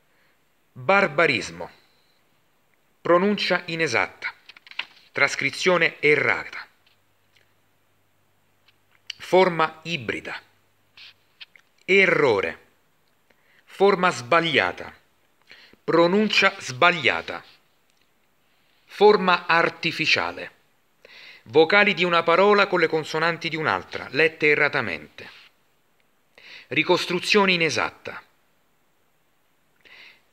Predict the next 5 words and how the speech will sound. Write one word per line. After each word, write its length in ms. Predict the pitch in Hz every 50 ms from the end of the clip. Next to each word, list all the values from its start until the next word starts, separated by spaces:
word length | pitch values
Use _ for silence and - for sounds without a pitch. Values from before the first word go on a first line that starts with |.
| _ _ _ _ _ _ _
forma 520 | - - - 208 214 208 185 190 190 180
puramente 680 | - 185 185 180 180 170 170 190 196 190 180 185 - 233
artificiale, 840 | 254 - - - - - - - - 104 90 - - 101 - - _ _ _ _ _ _ _ _ _ _ _ _ _ _ _ _ _ _ _ - - - - _ _ _
nome 600 | 135 143 160 190 214 214 202 196 185 180 - - -
ibrido 720 | 180 180 131 104 104 101 95 98 98 95 - - -